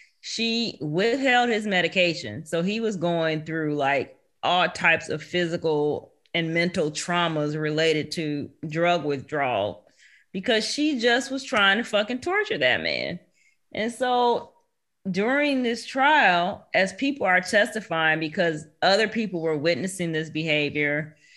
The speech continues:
and seeing how she's acting, and she's sitting there, like, smirking.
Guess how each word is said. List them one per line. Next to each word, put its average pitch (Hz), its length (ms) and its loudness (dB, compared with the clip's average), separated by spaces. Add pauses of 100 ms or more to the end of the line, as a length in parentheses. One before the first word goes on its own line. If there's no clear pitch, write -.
(220)
and 147 240 0
seeing 185 300 0
how 156 180 4
she's 180 320 -4
acting, 170 480 2
and 151 100 -4
she's 320 340 -6
sitting 294 220 -2
there, 233 200 0
like, 196 240 2
smirking. 185 640 -2